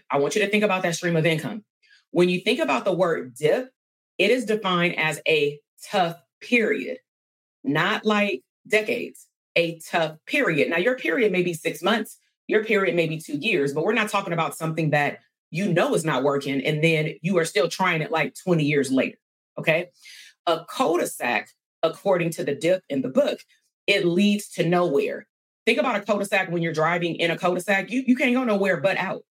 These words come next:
<laughs> right? Th-, just think about that. So when I look at E C M over the last three years that I had it as a group cohort, enrollment was great for the seasons that we were in. When I think about seasons, I think about, and this is what I would encourage you to think about too,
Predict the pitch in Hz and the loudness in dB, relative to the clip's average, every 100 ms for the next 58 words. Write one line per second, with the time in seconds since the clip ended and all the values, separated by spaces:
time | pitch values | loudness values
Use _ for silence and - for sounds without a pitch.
0 | _ 262 - 262 240 220 214 214 - 254 | _ -8 0 0 0 -2 -4 -6 -2 2
1 | 220 151 - 98 - _ - - - - | 2 0 -4 -8 -10 _ -20 -20 -20 -20
2 | - 220 202 196 190 _ _ 170 190 240 | -2 2 2 0 -6 _ _ -2 0 0
3 | 302 311 220 - 202 196 - 170 180 214 | 0 -2 -2 -4 -6 -10 -2 2 2 2
4 | 165 165 156 170 170 156 147 156 180 175 | 0 -2 0 0 2 0 0 0 0 -4
5 | - 185 214 180 185 185 151 156 151 156 | -6 -2 -2 0 0 0 0 0 0 0
6 | 160 151 143 143 143 180 175 - 147 165 | 0 0 -2 -4 -6 -4 -4 0 -2 2
7 | 208 208 - _ _ _ 175 175 156 160 | 0 0 -6 _ _ _ 0 0 2 0
8 | 175 190 185 143 151 - - 160 190 214 | 2 2 0 0 -4 -4 -4 0 0 -2
9 | - - 175 170 147 - - 208 208 214 | -8 0 2 2 -2 -8 -8 -6 2 2
10 | 196 160 165 - 170 160 156 - 143 - | 2 0 -2 0 -2 0 0 0 -2 -2
11 | - - - _ 143 156 208 254 254 208 | -8 -18 -20 _ -2 0 0 0 2 0
12 | 147 - 190 185 156 147 - 165 202 185 | -2 -4 -4 0 0 -2 -2 -4 -2 -2
13 | 165 151 151 147 151 165 160 151 170 170 | 0 0 0 0 0 0 2 2 2 0
14 | 160 160 151 147 151 147 139 127 - 233 | 0 -2 -2 -4 -4 -4 -2 -4 0 2
15 | 240 | 2